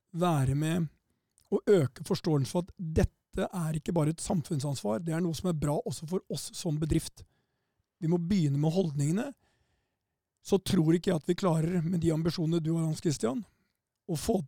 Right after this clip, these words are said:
til uten at det også er, eh, et incitament bak der. Fordi det er ikke alle som, ehm, som har som en del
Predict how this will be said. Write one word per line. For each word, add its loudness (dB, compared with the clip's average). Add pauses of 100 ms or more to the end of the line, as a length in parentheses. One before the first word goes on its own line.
til -2 (140)
uten 2
at -4
det -6 (100)
også -6 (260)
er, 0 (560)
eh, 2 (240)
et 0
incitament 0
bak 0
der. -4 (600)
Fordi 2 (400)
det -2
er 0
ikke 0
alle 2
som, 0
ehm, -2 (140)
som -2
har 0
som -4
en 0
del 0